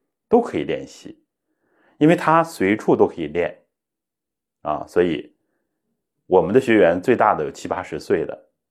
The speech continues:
啊，有的呢还带着家里的老父亲、老母亲啊，八九十岁的在练习，因为他比盘腿更加容易，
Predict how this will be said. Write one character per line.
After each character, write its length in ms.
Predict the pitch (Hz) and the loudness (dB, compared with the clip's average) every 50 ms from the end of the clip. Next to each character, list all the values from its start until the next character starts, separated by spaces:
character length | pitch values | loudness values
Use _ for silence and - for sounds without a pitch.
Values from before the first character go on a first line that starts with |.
| _ | _
啊， 340 | _ - - - - - - _ _ _ _ _ _ _ _ | _ -12 -10 -10 -10 -12 -14 _ _ _ _ _ _ _ _
有 240 | 92 95 87 80 | 2 2 4 4
的 100 | 78 - | 4 2
呢 340 | - 135 139 139 135 - _ _ _ _ _ _ _ _ _ - _ _ | 2 2 0 -2 -4 -8 _ _ _ _ _ _ _ _ _ -20 _ _
还 360 | - - - 82 82 87 87 90 | -18 -6 0 2 2 4 2 2
带 200 | - 110 101 95 | 2 0 0 2
着 200 | 85 80 78 76 | 0 0 0 -2
家 220 | - - 90 92 | -2 -4 -4 -2
里 140 | 90 78 65 | -4 -6 -6
的 420 | 71 80 78 76 - - - _ _ _ _ _ _ _ _ _ _ _ | -6 -4 -4 -4 -4 -6 -10 _ _ _ _ _ _ _ _ _ _ _
老 140 | _ 82 82 | _ -2 -2
父 160 | 82 - 123 | 0 -2 -2
亲、 140 | 110 - 104 | -2 0 0
老 160 | 98 95 101 | 2 4 2
母 160 | 113 110 90 | 2 0 -2
亲 320 | 73 - - 92 95 101 98 - | -6 -6 -6 -6 -6 -6 -8 -8
啊， 100 | - 98 | -8 -4
八 220 | 175 - 123 147 | -4 -4 -4 -4
九 120 | 131 117 | -6 -8
十 200 | - - - - | -10 -6 -6 -6
岁 220 | 156 - - 143 120 | -4 -2 -2 -2 -2
的 120 | 87 80 | -2 -4
在 160 | 73 - - | -4 -4 -4
练 240 | 78 80 78 76 - | -4 -4 -8 -10 -10
习， 220 | - - - - _ | -14 -20 -20 -20 _
因 560 | _ _ _ _ _ _ _ _ _ _ _ | _ _ _ _ _ _ _ _ _ _ _
为 120 | - 180 | -2 -2
他 160 | 185 - 214 | 2 2 2
比 180 | 226 220 - - | 2 2 -2 -6
盘 340 | - - - - 90 117 156 | -6 -2 -2 0 2 2 0
腿 200 | 151 - 107 - | 0 -2 -4 -4
更 220 | - - 165 147 | -4 -4 -4 -4
加 120 | 135 143 147 | -2 -2 -4
容 440 | 143 113 82 - - - - 87 | -4 -4 -6 -8 -8 -10 -10 -10
易， 240 | 104 104 - 101 _ | -10 -10 -12 -16 _